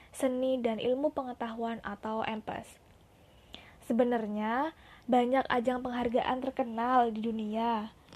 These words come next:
yang salah satunya adalah Festival Film Cannes di Perancis. Tetapi, penghargaan utamanya, Golden Palm, bukanlah katalisator untuk box office besar di Amerika Serikat.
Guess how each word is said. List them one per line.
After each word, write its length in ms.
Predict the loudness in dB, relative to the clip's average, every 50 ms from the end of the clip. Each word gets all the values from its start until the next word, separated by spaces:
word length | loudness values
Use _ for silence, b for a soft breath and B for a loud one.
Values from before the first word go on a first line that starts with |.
| -8 -4 -4
yang 80 | -2
salah 240 | 0 2 2 2 2
satunya 480 | 0 -4 -4 -4 -4 -4 -2 -4 -2 -4
adalah 400 | 2 2 4 4 4 2 0 -2
Festival 560 | -4 -4 -2 0 -4 -2 2 2 2 2 2
Film 320 | 2 2 2 2 2 -4
Cannes 320 | -8 -8 -6 -4 -4 -6 -4
di 160 | -6 -6 -4
Perancis. 800 | -2 -4 -2 -2 -4 -4 -4 -4 -2 -2 -4 -6 -10 -18 -20 B B B B B B B B B B B B B B
Tetapi, 800 | -6 -2 0 -2 -2 -2 -2 0 2 4 4 4 4 4 2 2 2
penghargaan 480 | 0 0 2 -2 -2 0 0 -2 -2 -2
utamanya, 880 | -4 -4 -4 -4 -4 -2 -4 -4 -4 -4 -4 -2 -2 -2 -2 -4 -6 -8 -2
Golden 400 | 0 2 2 2 0 -2 -4 -4
Palm, 400 | -2 -2 0 0 0 -2 -4 -8 B B B B B B B B -4 -4
bukanlah 480 | -2 0 -2 -4 -2 -2 -4 -4 -4
katalisator 880 | -6 -6 -8 -6 -4 -4 -2 -2 -2 -4 -6 -8 -4 -2 0 0 0 0
untuk 320 | -2 -4 -2 -4 -4 -4 -6 0 6
box 240 | 6 6 6 6 -2 -4 -4
office 320 | -4 -2 -4 -8 -8 -4
besar 400 | -4 -4 -2 0 0 0 0 0
di 160 | 0 -2 -2
Amerika 480 | -2 -2 -2 -2 -2 -2 -4 -4 -4 -6
Serikat. 560 | -8 -4 -4 -4 -4 -2 -2 0 0 0 -2